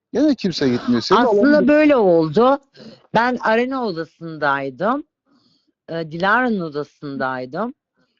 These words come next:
Speaker 2: Chat yapıyordum. Başlangıcı böyle oldu bunlarla tanışmamın. Anlatayım sana Kapancığım. Ondan sonra chat yapıyordum. Bu Remzi, ben kamera açıyordum. Remzi diyordu ki senin gibi güzel bir kadın Eson'la nasıl evlendi?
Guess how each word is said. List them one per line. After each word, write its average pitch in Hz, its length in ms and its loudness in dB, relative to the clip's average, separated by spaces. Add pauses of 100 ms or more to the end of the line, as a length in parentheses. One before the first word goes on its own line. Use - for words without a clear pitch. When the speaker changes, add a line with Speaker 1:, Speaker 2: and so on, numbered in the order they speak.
(120)
Speaker 2:
Chat 240 320 -2
yapıyordum. 160 720 -4
Başlangıcı 160 760 -4
böyle 165 240 -4
oldu 127 260 -6
bunlarla 131 460 -6
tanışmamın. 139 840 -10
Anlatayım 143 520 -4
sana 131 260 -8
Kapancığım. 131 680 -4 (1120)
Ondan 220 360 0
sonra 226 540 -4
chat 233 280 -4
yapıyordum. 156 580 -6 (440)
Bu 233 80 0
Remzi, 262 600 0 (120)
ben 240 240 0
kamera 233 380 -6
açıyordum. 190 600 -10
Remzi 202 320 -8
diyordu 208 240 -2
ki 175 140 -14
senin 233 320 -4
gibi 156 180 -4
güzel 147 400 -2
bir 135 100 -10
kadın 131 380 -8
Eson'la 180 460 -4
nasıl 175 220 -4
evlendi? 120 640 -2